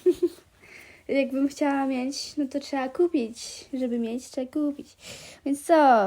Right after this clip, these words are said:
Klikamy kup i koniec. No, tutaj jeszcze tylko patrzę,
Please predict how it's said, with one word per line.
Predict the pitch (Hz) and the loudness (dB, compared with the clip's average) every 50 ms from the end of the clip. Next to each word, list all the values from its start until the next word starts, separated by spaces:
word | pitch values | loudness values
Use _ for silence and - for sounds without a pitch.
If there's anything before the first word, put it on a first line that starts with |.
| 208 226 - | 0 0 0
Klikamy | - 269 285 - 330 330 302 294 285 | 2 2 4 4 4 6 6 6 4
kup | 277 - - 254 240 233 233 240 233 - | 2 -4 -4 -2 0 0 0 0 -2 -8
i | - _ _ | -16 _ _
koniec. | - 311 311 294 277 269 247 - - - - - - - - - - - - - - - _ _ _ _ _ _ _ _ _ _ _ _ _ _ _ _ _ _ _ - _ _ | -4 -2 -2 -2 -2 -4 -4 -6 -8 -10 -16 -20 -18 -14 -12 -12 -12 -14 -14 -18 -20 -20 _ _ _ _ _ _ _ _ _ _ _ _ _ _ _ _ _ _ _ -20 _ _
No, | 277 277 269 277 | 0 0 2 4
tutaj | 262 277 285 285 | 4 4 6 6
jeszcze | 294 285 285 - 233 | 4 2 2 0 -4
tylko | 240 254 269 | -4 -4 -4
patrzę, | 262 - - 320 320 311 302 302 - - - - 320 311 311 302 302 302 | -2 2 4 6 6 6 4 2 -4 -8 -2 0 2 2 4 2 2 2